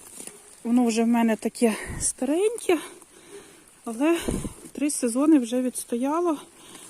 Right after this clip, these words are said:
і ще достатньо цупке. Це та агротканина, яку ми зняли тут же. Ось тут була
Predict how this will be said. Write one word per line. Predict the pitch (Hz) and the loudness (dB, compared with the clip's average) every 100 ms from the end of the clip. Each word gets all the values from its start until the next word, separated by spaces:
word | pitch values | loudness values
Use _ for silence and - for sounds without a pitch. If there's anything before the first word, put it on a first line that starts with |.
| - | -8
і | |
ще | 226 - 269 | -6 0 0
достатньо | 247 - 277 285 277 247 | 0 -2 0 4 4 4
цупке. | - 262 - 214 180 - - - - - - | 0 -4 -2 -2 -2 -4 -16 -20 -20 -20 -12
Це | - 262 | 0 0
та | - 247 | 0 -2
агротканина, | 233 240 - - 285 381 403 285 254 - - | 0 -4 -6 2 4 4 4 2 2 -10 -6
яку | 254 - 285 | -6 -4 2
ми | 269 | 2
зняли | 233 240 247 277 330 330 - - - - - - - - - - - - - - - - | 2 0 0 2 0 -2 -8 -20 -20 -20 -20 -20 -20 -20 -20 -20 -20 -20 -20 -20 -20 -12
тут | - 277 208 | -2 0 0
же. | 214 226 - - - - - | -2 -2 -6 -14 -18 -18 -12
Ось | 208 - | -6 -6
тут | - 190 | -6 -12
була | 196 214 214 214 | -10 -6 -4 -4